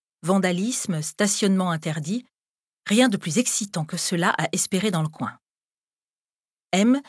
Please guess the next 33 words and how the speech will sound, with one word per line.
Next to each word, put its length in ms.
s'occupait 440
aussi 340
d'un 140
groupe 200
d'adolescents 520
à 60
risque, 440
au 80
nombre 280
de 80
quatre. 420
En 120
été 400
et 80
à 60
l'automne, 420
lorsque 200
les 140
touristes 500
venaient 220
déguster 460
du 140
vin 240
et 80
se 140
baigner 260
dans 120
le 80
lac, 400
l'activité 460
était 160
plus 180
forte. 440